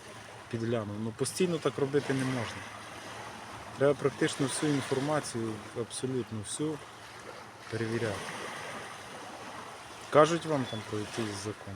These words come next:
відкрийте його, почитайте. Кажуть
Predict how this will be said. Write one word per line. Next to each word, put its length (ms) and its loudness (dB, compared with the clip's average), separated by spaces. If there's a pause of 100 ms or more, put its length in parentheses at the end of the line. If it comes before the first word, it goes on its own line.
(100)
відкрийте 420 -4
його, 180 -4
почитайте. 480 -6 (1900)
Кажуть 260 2